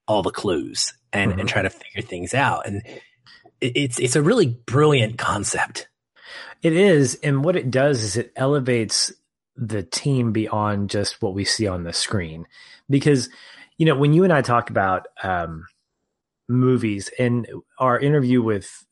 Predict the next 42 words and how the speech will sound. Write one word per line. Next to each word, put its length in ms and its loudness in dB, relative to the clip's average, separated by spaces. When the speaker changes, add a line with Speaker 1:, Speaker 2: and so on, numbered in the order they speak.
Speaker 2:
with 260 -4
Matthew 360 0
Modine, 400 0
he 180 -2
brought 220 0
this 180 -4
up, 240 0
that 180 -8
there 260 4
are, 420 2
there 140 2
are 60 -2
creative 520 0
teams 500 -4
that 200 -2
bring 220 0
a 40 2
movie 260 0
together, 540 -6
that 320 0
oftentimes 680 0
we 100 0
talk 260 -2
about 320 -2
Christopher 380 -2
Nolan's 420 0
movies 400 -8
because 260 -2
he's 220 -2
the 80 0
director, 540 -6
and 100 2
the 40 4
director 300 2
usually 320 4
gets 300 -2
the 100 -10
spotlight 540 0
in 100 -8
terms 320 -2
of 220 -2
the, 400 -2